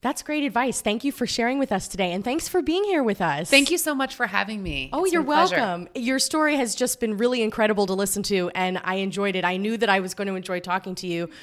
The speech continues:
Speaker 1: when Peggy and I were talking about
Speaker 2: Yeah.
Speaker 1: having you on, so it's just been really great to listen to you today.
Speaker 2: Well, thank you for inviting me. Like I said, I, I know I'm,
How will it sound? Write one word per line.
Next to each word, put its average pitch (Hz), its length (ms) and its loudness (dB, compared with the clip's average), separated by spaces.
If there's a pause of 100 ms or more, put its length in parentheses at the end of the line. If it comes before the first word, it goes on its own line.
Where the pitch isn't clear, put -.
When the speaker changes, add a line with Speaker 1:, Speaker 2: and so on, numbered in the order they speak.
(120)
Speaker 1:
when 196 300 0
Peggy 196 280 2
and 202 100 2
I 180 200 4
were 196 180 0
talking 214 380 4
about 185 240 8
Speaker 2:
Yeah. 165 80 8
Speaker 1:
having 185 180 0
you 185 140 -4
on, 185 320 0
so 170 320 -2 (180)
it's 202 180 -2
just 202 200 -4
been 196 160 -4
really 185 200 -2
great 175 320 -2
to 185 80 -6
listen 170 280 -8
to 160 120 -10
you 151 100 -10
today. 156 120 -8
Speaker 2:
Well, 262 100 2
thank 262 220 0
you 277 80 -6
for 254 140 0
inviting 190 400 0
me. 151 160 -10
Like 165 180 -10
I 185 80 -10
said, 170 240 -6
I, 151 240 -8
I 156 100 -10
know 170 320 -8
I'm, 165 200 -10